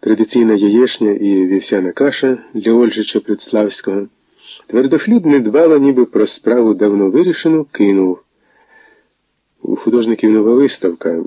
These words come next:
треба б сходити, кажуть, якийсь талант». Звертався до всіх, а мав на увазі Мальвіну. Вона збагнула це одразу, пирхнула: «Витрачала б я вихідний на таке ходіння».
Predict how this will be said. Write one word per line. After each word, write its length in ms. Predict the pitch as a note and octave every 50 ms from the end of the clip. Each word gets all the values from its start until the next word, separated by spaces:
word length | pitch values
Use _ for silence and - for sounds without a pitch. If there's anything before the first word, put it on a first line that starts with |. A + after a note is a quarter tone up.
| - _ _ _ _ _ _ _ _ _ _ _
треба 240 | - - G2+ G2+ -
б 80 | -
сходити, 540 | - - - G#2+ A2 C3 B2 - - D#2+ C#2+ D2 - _ _ _ _ _ _ _ _
кажуть, 340 | - - F#2 - F2+ - -
якийсь 280 | - - F#2+ - -
талант». 400 | - - F2+ F2+ F#2+ G2 G#2+ G2 - - _ _ _ _ _ _ _ _ _ _ _ _ _ _ _ _ _ _ -
Звертався 520 | - - F#2 F#2 - - A2+ - - -
до 120 | G#2 - F#2
всіх, 460 | F2+ - - - E3 E3 - - - - - - - - - - _ _
а 80 | - G2+
мав 180 | G#2+ A#2+ E3
на 100 | D#3+ D#3
увазі 360 | C#3+ C3 A#2+ C#3+ D3+ C#3 D3+ C#3+
Мальвіну. 680 | C3+ D3 D3+ D3+ C3+ A2+ F#2+ F2+ E2+ E2 D#2 D2 D2 - _ _ _ _ _ _ _ _ _ _ _ _ _ _ _ - -
Вона 180 | - G2+ G2+
збагнула 440 | F#2 F#2+ G2 G2 F2 G#2+ G#2+ G#2 G#2
це 160 | - - -
одразу, 440 | G2 F#2+ F#2 F#2+ F2+ E2+ E2 - G2
пирхнула: 600 | - - G#2+ G2 - - - - F2+ E2+ E2 D#2+ - _ _ _ _ _ _ _ _ - -
«Витрачала 600 | G3+ E3 E3+ D#3 - D3+ C#3 - - - - D#3
б 60 | B2 G#2
я 80 | G#2+
вихідний 460 | G2+ G2+ - - G#2 F#2 G2 G2 F#2+
на 120 | F#2 F#2+ F#2+
таке 220 | - F#2+ - F#2+
ходіння». 560 | - - G#2+ G2 F#2+ F#2+ F#2+ F#2 F#2 F#2 F#2